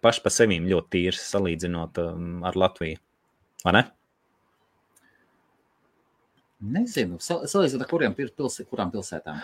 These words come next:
Speaker 1: Nu, kaut vai Rīga, es atceros, ka, ka, ka Rīgā dzīvoja, izēja uz ielas ārā, teiksim, nu, ar, ar,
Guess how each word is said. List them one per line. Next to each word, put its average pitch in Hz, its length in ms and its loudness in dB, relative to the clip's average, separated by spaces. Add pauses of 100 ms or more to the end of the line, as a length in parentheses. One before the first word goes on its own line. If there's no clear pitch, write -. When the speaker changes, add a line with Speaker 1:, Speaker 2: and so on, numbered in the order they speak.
(180)
Speaker 1:
Nu, 117 260 12
kaut 131 280 10
vai 113 160 12
Rīga, 110 400 12
es - 120 4
atceros, 95 400 6
ka, 95 200 8
ka, 95 260 2
ka - 140 0
Rīgā 107 400 8
dzīvoja, 95 480 8
izēja 101 400 8
uz 90 80 0
ielas 107 400 8
ārā, 101 380 6
teiksim, 92 420 2
nu, 107 160 4
ar, 87 160 4
ar, 85 640 4